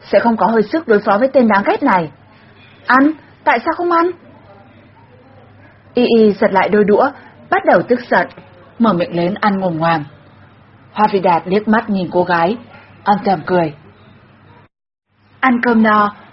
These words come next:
Hoa Phi Đạt đưa cho Y Y một cái máy tính bảng. "Em tự mình xem lại quá khứ của mình đi. Trong này có hình của em khi còn bé,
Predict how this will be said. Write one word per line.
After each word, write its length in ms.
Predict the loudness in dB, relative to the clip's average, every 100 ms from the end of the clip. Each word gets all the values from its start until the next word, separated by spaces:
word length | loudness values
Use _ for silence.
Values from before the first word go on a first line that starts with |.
| -20 _
Hoa 160 | -2 -2
Phi 100 | 0
Đạt 280 | 0 0 2
đưa 100 | 0
cho 140 | 2 0
Y 80 |
Y 300 | 0 0 0
một 120 | 0 -2
cái 120 | -2
máy 160 | 0 -2
tính 160 | -2 0
bảng. 220 | 0 -2 -6 -20 -20 -20 -20 _ -6
"Em 180 | -2 0
tự 180 | 0 0
mình 140 | -2
xem 240 | -4 -2 0
lại 160 | 0
quá 120 | 0 -2
khứ 200 | -2 -2
của 120 | -2
mình 200 | -2 0
đi. 280 | 0 0 -2 -12 -20 -20 -20 -20 -20 -4
Trong 200 | 0 2
này 180 | 2 0
có 140 | 0
hình 160 | 0 0
của 100 | 0
em 220 | 2 0
khi 140 | -2
còn 220 | -2 -2 2
bé, 160 | 2